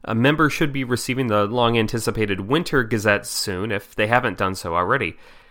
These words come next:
It's a second part to the initial article written by Rory Crofton in the spring and explores Robert Howard,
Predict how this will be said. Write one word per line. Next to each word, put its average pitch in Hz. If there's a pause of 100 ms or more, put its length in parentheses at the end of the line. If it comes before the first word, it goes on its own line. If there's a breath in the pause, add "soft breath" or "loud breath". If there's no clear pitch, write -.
(200 soft breath)
It's -
a 135
second -
part 131
to 131
the 123
initial 139
article 107
written 104
by 92
Rory 101
Crofton 90
in 87
the 87
spring 110 (400 soft breath)
and -
explores 156
Robert 120
Howard, 156